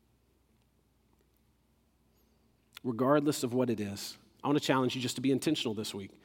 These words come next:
What's one thing you can be doing? What's one thing you can be doing to growing your relationship with God, to be looking to God, directing your focus directing your obedience to God.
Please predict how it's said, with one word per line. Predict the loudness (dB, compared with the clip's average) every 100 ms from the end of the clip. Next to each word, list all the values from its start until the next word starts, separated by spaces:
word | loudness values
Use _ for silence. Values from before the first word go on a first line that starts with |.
| -20 -20 _ _ _ _ _
What's | -6 0
one | 2 2
thing | 4 2
you | 4
can | 2
be | 4
doing? | 2 0 -4
What's | -8 -2
one | 0 0
thing | 2
you | 0
can | 2 0
be |
doing | 0 -4
to | -4
growing | -2 0 2 2 0 -4 -18 -20 -20 -8
your | -2
relationship | 2 2 0 -4 -4
with | -4
God, | -4 -4
to | -2
be | -2
looking | 0 0 2 2 2
to | 2
God, | -2 0 -2 -4
directing | -2 0 2 4 4
your | 4
focus | 0 -4 -4 -6 -8 -12 -14 -20 _ _ _ -2
directing | 2 2 2 2
your | 4 2
obedience | 0 2 2 0 -6 -8 -10 -12 -16 _ _ _ _ _
to | -6
God. | -4 -4 -6